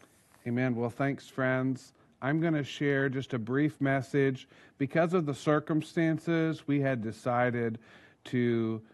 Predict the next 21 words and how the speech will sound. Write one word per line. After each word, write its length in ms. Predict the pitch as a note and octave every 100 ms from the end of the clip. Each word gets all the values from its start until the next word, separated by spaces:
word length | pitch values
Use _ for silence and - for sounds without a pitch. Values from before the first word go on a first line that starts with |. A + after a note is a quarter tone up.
| _
sort 320 | - - A3+
of 240 | G#3 - -
pause 880 | - D3+ D3+ D#3 D#3 D#3+ D#3 - - _ -
our 200 | A#2+ A2+
series. 960 | - - D3+ D#3 D#3+ D#3+ E3 E3 - - _ _ -
This 180 | E3 F#3
will 80 |
still 300 | D#3 - E3+
be 160 | D3 C#3
somewhat 440 | - D3 C#3+ C#3
related, 540 | B2+ B2 B2 C3 B2 A2
but 160 | A#2
the 80 | A#2+
message 760 | A2 C3 D3 - D3 C3+ C3+ A#2+
and 180 | A#2+ G#2+
content 400 | C#3 C#3 C3 B2
that 140 | G2
was 120 | A2
planned 400 | - - C3+ C3
for 140 | A#2+ B2
today, 640 | - A#2 B2 B2 B2+ D#3+